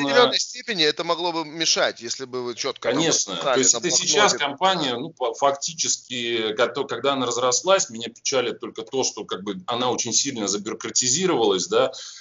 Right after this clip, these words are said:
Speaker 2: Но, к сожалению, от этого тоже никуда не деться.
Speaker 1: Ну, это уже следующий этап, грубо говоря.
Speaker 2: Да,
Speaker 1: Даже
Speaker 2: да,
Speaker 1: это,
Speaker 2: да.
Speaker 1: это уже, наверное, третий, четвертый этап
Speaker 2: Да, он
Speaker 1: бюрократизации.
Speaker 2: на тот момент, э,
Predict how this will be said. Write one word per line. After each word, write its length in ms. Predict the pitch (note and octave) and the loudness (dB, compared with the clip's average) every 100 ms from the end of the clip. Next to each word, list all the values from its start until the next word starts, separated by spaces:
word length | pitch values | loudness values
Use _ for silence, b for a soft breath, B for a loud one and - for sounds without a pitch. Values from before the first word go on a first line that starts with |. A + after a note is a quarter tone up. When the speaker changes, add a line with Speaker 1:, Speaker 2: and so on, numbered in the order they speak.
| B - | B -4
Speaker 2:
Но, 260 | A#2+ C#3 | 2 2
к 40 | - | 4
сожалению, 460 | C3 C#3+ E3 C#3+ | 2 2 2 0
от 80 | A2+ | -2
этого 200 | C#3+ A#2+ | -4 -6
тоже 220 | A#2+ D3 A#2+ | -4 -2 -2
никуда 320 | G2+ A#2 A#2+ | -4 2 2
не 160 | A#2 A#2 | 2 2
деться. 400 | A#2+ A#2+ - D#3+ | 6 6 6 4
Speaker 1:
Ну, 60 | B2 | 4
это 240 | F3 A#3+ | 4 4
уже 200 | A3 F#3+ | 4 4
следующий 420 | G#3+ G3+ E3 E3+ | 2 2 2 2
этап, 280 | D#3 B2 F#2+ | 2 0 -2
грубо 220 | G#2 F#2+ F#2 | -6 -8 -6
говоря. 320 | F#2 F#2 G2+ | -4 0 2
Speaker 2:
Да, 80 | C3 | 2
Speaker 1:
Даже 180 | - | 2
Speaker 2:
да, 60 | G#2+ | 0
Speaker 1:
это, 100 | - | -4
Speaker 2:
да. 60 | C#3+ | -2
Speaker 1:
это 80 | D#3 | 0
уже, 140 | C#3 | 4
наверное, 220 | D3+ C#3 | 4 4
третий, 320 | C#3+ D#3 A2+ | 4 0 0
четвертый 480 | G2+ - C#3 G2+ G2 | -4 -2 -2 -2 -8
этап 220 | - D2+ - - B | -8 -10 -10 -20 B
Speaker 2:
Да, 80 | F2+ | -8
он 20 | F2+ | 0
Speaker 1:
бюрократизации. 600 | A#2 G2+ A#2+ A#2 B2+ A#2+ | 2 2 0 -2 -2 2
Speaker 2:
на 100 | C3 C3 | 2 6
тот 220 | A#3+ D#3+ | 6 6
момент, 580 | C#3+ D3 F#3+ F3 C3+ - | 4 4 2 2 0 -4
э, 260 | A#2 A#2 | -4 -2